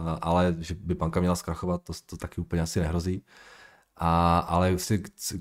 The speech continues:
co já vím, co s tou bankou udělají, jestli to znárodní, nebo jestli to, já vůbec netuším, jo, takže na tohle se mi neptejte, já vám v tomhle tom nedám žádný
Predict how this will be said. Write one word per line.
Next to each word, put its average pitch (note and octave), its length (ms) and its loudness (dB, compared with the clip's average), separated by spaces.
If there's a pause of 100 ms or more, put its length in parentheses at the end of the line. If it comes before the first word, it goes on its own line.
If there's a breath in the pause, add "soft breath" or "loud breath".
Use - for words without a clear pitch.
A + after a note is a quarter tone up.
(120)
co - 120 -4
já A2+ 80 4
vím, G#2+ 140 2
co G2+ 100 -4
s - 60 -8
tou A2+ 80 0
bankou E2+ 280 -2
udělají, E2+ 420 0
jestli D#2+ 160 -4
to F2 100 -4
znárodní, E2+ 520 -2
nebo F2 140 0
jestli E2+ 260 -4
to, F2 80 -4
já D2+ 200 -4
vůbec G2+ 340 0
netuším, G#2+ 460 -2
jo, E2+ 140 -8
takže F2 280 -4 (320 loud breath)
na F#2+ 60 -8
tohle A#2 160 4
se C#3 100 0
mi A#2 60 4
neptejte, G2 380 2
já F#2 120 4
vám F#2+ 120 2
v - 80 -14
tomhle G2+ 180 -2
tom G2+ 120 -2
nedám F#2 280 0
žádný F#2+ 420 -2